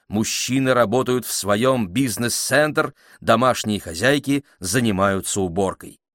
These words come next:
В одноэтажных или двухэтажных домиках шипят пылесосы, передвигается мебель, вытираются золотые рамы фотографических портретов. Работы много, в домике шесть или семь комнат.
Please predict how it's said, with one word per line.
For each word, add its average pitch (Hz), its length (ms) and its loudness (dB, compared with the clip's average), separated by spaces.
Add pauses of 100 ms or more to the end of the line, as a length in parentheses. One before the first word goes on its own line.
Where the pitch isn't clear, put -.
(160)
В 110 100 -2
одноэтажных 131 880 2
или 131 140 0
двухэтажных 113 840 -2
домиках 123 580 -2 (140)
шипят 123 500 0
пылесосы, 139 640 -2 (240)
передвигается 113 800 0
мебель, 127 540 -2 (180)
вытираются 131 680 0
золотые 123 580 2
рамы 113 400 2
фотографических 98 1000 -4
портретов. 92 640 -4 (220)
Работы 131 420 2
много, 151 540 0 (200)
в 98 120 -8
домике 135 420 0
шесть - 720 -2
или 113 220 -2
семь 98 500 -4
комнат. - 600 -4